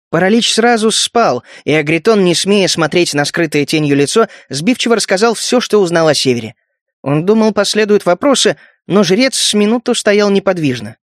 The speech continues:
"Ожидай здесь", уронил он и зашагал прочь, оставив его наедине с двумя железными демонами Двурогого, пусть и неподвижными.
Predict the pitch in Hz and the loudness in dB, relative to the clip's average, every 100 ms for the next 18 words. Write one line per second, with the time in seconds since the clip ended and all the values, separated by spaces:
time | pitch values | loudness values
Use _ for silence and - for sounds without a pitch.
0 | _ _ _ _ _ _ - 123 123 127 | _ _ _ _ _ _ -2 0 0 0
1 | 135 139 135 135 127 123 131 123 117 - | 0 0 0 -2 -4 -2 0 0 -2 -8
2 | - _ _ _ _ 139 143 147 147 156 | -10 _ _ _ _ -2 0 2 2 2
3 | 190 185 _ _ 160 156 160 165 165 165 | 0 -4 _ _ -2 0 0 -2 0 -2
4 | 151 185 226 - - _ - 165 254 240 | 0 0 0 -4 -12 _ -6 -2 0 0
5 | - 220 220 202 185 175 220 175 147 156 | 0 0 2 2 0 0 0 0 -2 0
6 | 180 156 160 151 147 139 139 160 151 143 | 0 2 0 0 0 0 0 0 0 0
7 | 139 123 131 214 180 180 - _ _ _ | -2 -2 0 0 2 0 -2 _ _ _
8 | - 170 160 147 147 135 120 117 107 - | -10 -6 -2 -2 -2 -2 -4 -6 -12 -18